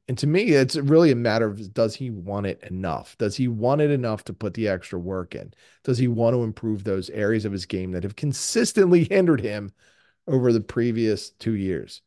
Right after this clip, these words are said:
And, and people can say, "I harp, I harp on it and I'm hard on him," but I'm not, because I just see what this kid can be and how great he, he is at times. And when you see that, you wanna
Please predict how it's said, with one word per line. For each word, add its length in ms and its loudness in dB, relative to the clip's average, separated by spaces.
And, 120 0
and 220 -2
people 260 0
can 120 2
say, 100 2
"I 140 2
harp, 440 0
I 140 -2
harp 320 -2
on 200 0
it 200 -4
and 220 -8
I'm 200 -8
hard 300 2
on 300 -4
him," 320 -4
but 120 -2
I'm 200 -2
not, 440 -4
because 300 -8
I 140 -4
just 520 -2
see 200 -2
what 160 -4
this 180 -6
kid 280 -8
can 180 -8
be 320 -8
and 100 -10
how 180 2
great 600 2
he, 440 -10
he 240 -6
is 360 4
at 140 -4
times. 540 -14
And 100 -2
when 100 2
you 120 0
see 360 -2
that, 280 2
you 140 -6
wanna 440 -2